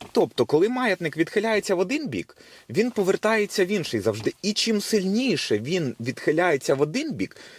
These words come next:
тим швидше і потужніше він потім відхиляється в інший бік. Тепер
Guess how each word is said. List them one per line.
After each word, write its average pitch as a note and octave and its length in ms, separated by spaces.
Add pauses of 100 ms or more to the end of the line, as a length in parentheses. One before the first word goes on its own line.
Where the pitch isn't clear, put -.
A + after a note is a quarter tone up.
(160)
тим F3+ 220
швидше D#3 600
і C3+ 80
потужніше F3 720
він D#3 360
потім F#3+ 360
відхиляється E3+ 640
в G3+ 40
інший F#3 380
бік. D3 300
Тепер A3 440